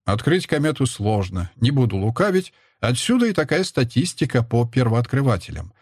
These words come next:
Но чувства, которые вы испытаете при осуществлении своей мечты, вознаградят вас за все.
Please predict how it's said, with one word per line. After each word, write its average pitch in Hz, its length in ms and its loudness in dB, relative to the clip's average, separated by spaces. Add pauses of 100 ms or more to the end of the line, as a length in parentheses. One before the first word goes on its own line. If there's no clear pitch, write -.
(340)
Но 92 140 0
чувства, 143 500 0
которые 95 380 -2
вы 101 200 2
испытаете 117 800 0
при 110 180 2
осуществлении 131 1040 0
своей 98 320 -2
мечты, 175 500 -2 (420)
вознаградят 156 880 0
вас 120 360 -2
за 120 260 0
все. - 340 -10